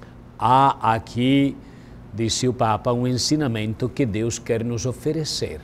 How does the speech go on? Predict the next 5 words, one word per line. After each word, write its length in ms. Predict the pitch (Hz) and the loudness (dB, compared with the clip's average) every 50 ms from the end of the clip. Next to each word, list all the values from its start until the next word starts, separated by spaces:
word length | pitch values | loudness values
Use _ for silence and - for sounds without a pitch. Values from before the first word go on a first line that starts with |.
| - - - - - - - - - - - - - - - - | -16 -20 -20 -20 -20 -20 -20 -20 -20 -20 -20 -20 -20 -20 -18 -12
Sua 320 | - - - 131 131 117 | -6 -4 0 2 2 0
beleza 680 | 107 104 113 113 110 123 156 190 220 220 170 175 220 196 175 | 0 -2 -2 0 4 8 10 10 10 8 6 4 4 4 6
refletida 960 | 170 165 139 - - 131 123 120 107 - - - 208 233 233 208 208 180 160 | 6 4 4 2 0 0 0 0 0 -2 -2 0 2 2 2 2 2 0 2
na 160 | 135 127 127 | 2 0 0
mãe, 580 | 120 110 113 131 160 190 220 240 254 277 262 | -2 -2 0 0 2 4 4 4 2 0 -2